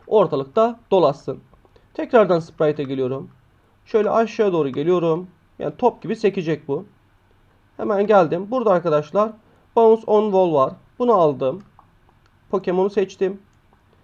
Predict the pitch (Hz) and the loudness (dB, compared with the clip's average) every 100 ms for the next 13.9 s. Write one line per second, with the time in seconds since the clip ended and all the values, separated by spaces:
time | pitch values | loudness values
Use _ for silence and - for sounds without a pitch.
0 | _ 269 277 277 233 - 214 165 226 226 | _ -8 -8 -4 -6 -2 -4 0 -2 -2
1 | - 196 185 160 143 190 208 185 147 196 | 0 0 0 -4 -4 0 -2 -2 -4 -4
2 | 165 202 151 139 156 214 214 _ 175 165 | 0 0 0 0 -2 -2 -4 _ -10 -8
3 | 143 143 147 131 139 165 202 _ _ _ | -10 -4 -6 -6 -10 -10 -12 _ _ _
4 | _ _ 220 208 202 170 190 185 170 151 | _ _ -4 -2 -2 -6 -4 -4 -2 -4
5 | 143 147 151 139 175 196 _ _ _ _ | -4 -4 -4 -4 -6 -10 _ _ _ _
6 | _ - 214 185 202 202 _ _ _ _ | _ -8 -4 -4 -6 -12 _ _ _ _
7 | _ _ - 214 208 214 190 170 143 135 | _ _ -2 0 2 0 -2 0 0 0
8 | 135 196 214 _ _ _ _ _ _ _ | -4 -6 -8 _ _ _ _ _ _ _
9 | - 240 214 165 147 139 147 190 226 214 | -6 -4 -2 0 0 0 -4 -4 -6 -4
10 | 185 135 127 135 208 214 180 160 - - | -2 0 -2 0 -2 -2 -6 -8 -14 -14
11 | _ _ _ _ _ _ _ _ _ _ | _ _ _ _ _ _ _ _ _ _
12 | _ _ _ _ _ _ _ _ _ 247 | _ _ _ _ _ _ _ _ _ -8
13 | 254 247 208 156 170 254 202 147 185 | -8 -2 0 0 -2 -4 -2 -2 -4